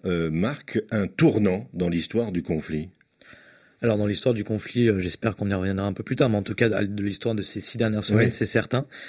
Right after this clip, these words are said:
Speaker 2: Parce que, comme le rappelait, euh, Vincent, on est passé de quarante et un morts sur six semaines à cinquante-huit en une journée hier, cinquante-huit morts par balle et plus de mille trois cents blessés par balle.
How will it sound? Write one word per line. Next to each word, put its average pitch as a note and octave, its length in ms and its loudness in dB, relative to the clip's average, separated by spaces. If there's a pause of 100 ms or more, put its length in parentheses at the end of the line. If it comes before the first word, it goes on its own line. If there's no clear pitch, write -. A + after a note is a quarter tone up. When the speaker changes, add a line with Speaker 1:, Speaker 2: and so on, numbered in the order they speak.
(300)
Speaker 2:
Parce - 120 -10
que, A2+ 80 -4
comme A2 200 0
le G#2+ 60 4
rappelait, G2+ 380 0
euh, F#2 300 0
Vincent, G2+ 420 0
on A2+ 60 2
est G#2 60 0
passé G#2 280 -4
de G2 80 -4
quarante G#2+ 420 -2
et A2 40 0
un G#2 100 -2
morts G#2+ 200 -2
sur - 200 -12
six G#2 140 -6
semaines B2 260 -2
à F#2+ 40 -4
cinquante-huit A#2 680 -2 (360)
en A2 120 -2
une G2+ 100 -2
journée G#2 280 -2
hier, B2 280 4 (360)
cinquante-huit A#2 500 0
morts G#2+ 200 0
par F#2 220 -6
balle C#3 380 2
et G2+ 80 -4
plus - 180 -6
de A#2 60 0
mille B2 180 0
trois G#2+ 240 -2
cents A#2+ 160 -4
blessés G#2+ 340 0
par G2 200 -4
balle. F2+ 220 -6